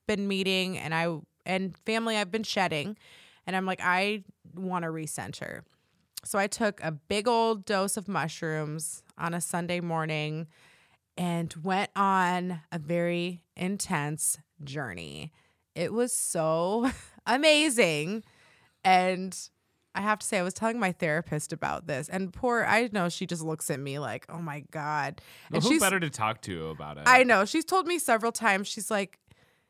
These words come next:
Speaker 1: "Just so you know, I'm a mandatory <laughs> reporter. You don't sound like <laughs> you have actual drug problems." I'm like, "Thank you, I don't." But yeah, I love talking to my therapist
Speaker 2: I don't
Speaker 1: about
Speaker 2: think
Speaker 1: that.
Speaker 2: mushrooms are addictive.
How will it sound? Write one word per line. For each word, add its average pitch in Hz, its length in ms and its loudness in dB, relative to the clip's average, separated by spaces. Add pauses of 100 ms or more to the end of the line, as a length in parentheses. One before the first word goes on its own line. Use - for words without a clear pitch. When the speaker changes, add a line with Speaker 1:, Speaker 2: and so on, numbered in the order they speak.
(320)
Speaker 1:
"Just 226 200 2
so 262 100 2
you 294 160 0
know, 294 120 2
I'm 226 160 4
a 240 80 2
mandatory 214 640 4
<laughs> 269 80 8
reporter. 254 760 10 (400)
You 240 160 2
don't 214 320 4
sound 277 380 6
like 214 460 2 (300)
<laughs> - 100 -18
you 220 240 4
have 208 220 10
actual 196 420 6
drug 165 380 -2
problems." - 560 -8
I'm 190 60 -8
like, 202 160 -8
"Thank 277 260 -12
you, 64 140 -6
I 95 120 -2
don't." - 500 -8 (580)
But 262 120 4
yeah, 294 340 10
I 220 140 4
love 220 220 4
talking 202 320 -4
to 170 40 -4
my 160 120 -2
therapist 151 420 -8
Speaker 2:
I 131 40 -2
don't 180 80 2
Speaker 1:
about - 80 0
Speaker 2:
think 214 120 0
Speaker 1:
that. 135 80 0
Speaker 2:
mushrooms 139 280 -2
are 117 140 0
addictive. 87 440 -10